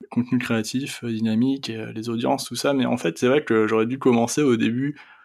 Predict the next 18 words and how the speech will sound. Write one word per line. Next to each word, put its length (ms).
par 140
essayer 360
d'expliquer 420
avec 240
toi 220
ce 140
que 120
c'était 260
un... 340
comment 240
on 40
fait 200
des 120
publicités 460
Facebook 560
et 40
Instagram, 580
euh, 200